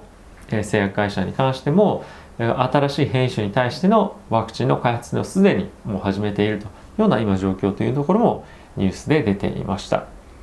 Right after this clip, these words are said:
まあ、最悪の状況になる前に動いておきましょうと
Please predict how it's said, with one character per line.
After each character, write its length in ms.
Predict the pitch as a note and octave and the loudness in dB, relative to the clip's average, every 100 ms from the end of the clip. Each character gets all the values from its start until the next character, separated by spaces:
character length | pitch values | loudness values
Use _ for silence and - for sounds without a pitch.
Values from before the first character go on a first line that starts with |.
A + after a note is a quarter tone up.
| - - - | -20 -12 0
ま 160 | B2+ | 0
あ、 20 | - | 4
最 200 | C3+ C3+ | 2 2
悪 140 | C#3 | 2
の 120 | C3+ | 0
状 160 | B2 C3+ | 2 2
況 160 | C3 | 2
に 120 | C3 A#2 | 0 2
な 140 | D3 | 2
る 80 | C3+ | 2
前 240 | C#3+ E3+ | 2 2
に 180 | A#2 F#2 - | 0 -2 -4
動 200 | A2 G#2+ | -2 0
い 40 | G2+ | 0
て 80 | |
お 40 | F#2 | -2
き 140 | - | -2
ま 80 | G2+ | -2
し 80 | G2 | -2
ょ 60 | |
う 40 | - | -4
と 120 | - | -6